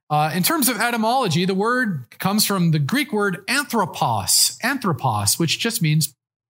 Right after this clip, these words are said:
person, human, uh, plus logos. So it's sort of an organized study of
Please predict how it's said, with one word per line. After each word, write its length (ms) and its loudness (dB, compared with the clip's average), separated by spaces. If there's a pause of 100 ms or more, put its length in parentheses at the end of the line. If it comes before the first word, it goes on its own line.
(380)
person, 500 0
human, 400 0 (560)
uh, 160 0
plus 320 -2
logos. 540 0
So 160 2
it's 160 2
sort 260 0
of 120 0
an 180 -2
organized 540 0
study 560 0 (340)
of 340 0